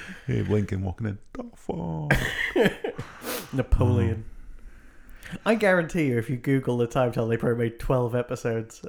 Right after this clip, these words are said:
Speaker 2: Uh, like, f-,
Speaker 1: Uh, <laughs>
Speaker 2: sixty years
Speaker 1: probably.
Speaker 2: ago, we still have seen them all.
Speaker 1: Uh, that's it. Hey, Siri,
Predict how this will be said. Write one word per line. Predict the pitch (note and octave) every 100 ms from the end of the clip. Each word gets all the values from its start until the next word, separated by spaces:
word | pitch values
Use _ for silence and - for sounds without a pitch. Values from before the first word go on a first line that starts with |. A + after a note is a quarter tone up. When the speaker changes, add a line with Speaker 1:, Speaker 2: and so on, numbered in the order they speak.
| -
Speaker 2:
Uh, | B2+
like, | C3 -
f-, | - -
Speaker 1:
Uh, | B2
<laughs> |
Speaker 2:
sixty | - G3+ - C#3+ D#3
years | D#3 C#3+
Speaker 1:
probably. | C3+ B2
Speaker 2:
ago, | A#2+
we | B2+
still | - C#3
have | A#2+
seen | D3+ C3
them | A#2
all. | A#2
Speaker 1:
Uh, | C#3
that's | - B2+ -
it. | - - - - - - - - -
Hey, | - C3+
Siri, | - D3 A#2+ G#2+